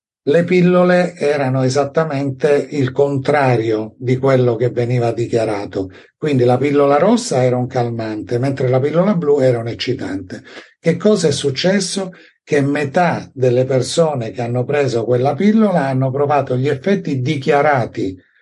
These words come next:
e non quelli che il farmaco era presupposto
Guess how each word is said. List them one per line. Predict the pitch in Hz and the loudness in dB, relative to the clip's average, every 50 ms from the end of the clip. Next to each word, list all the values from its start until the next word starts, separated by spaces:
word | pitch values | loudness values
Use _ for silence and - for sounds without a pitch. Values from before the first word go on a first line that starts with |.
| _ _ - | _ _ -4
e | 135 | -2
non | 143 160 190 208 190 175 | 0 2 2 2 2 0
quelli | 170 165 160 151 143 131 120 | 2 2 2 2 0 0 0
che | 123 | 0
il | 131 127 127 - | 0 0 0 0
farmaco | - 147 151 151 151 143 135 123 110 117 123 | 0 2 2 2 0 0 -4 -2 0 0 0
era | 123 123 127 123 | 2 2 0 -2
presupposto | 117 117 120 117 - - 123 - - 123 120 117 110 - - 117 107 | -2 -4 -6 -6 -6 -6 -8 -4 -2 -2 -2 -2 -4 -6 -8 -10 -10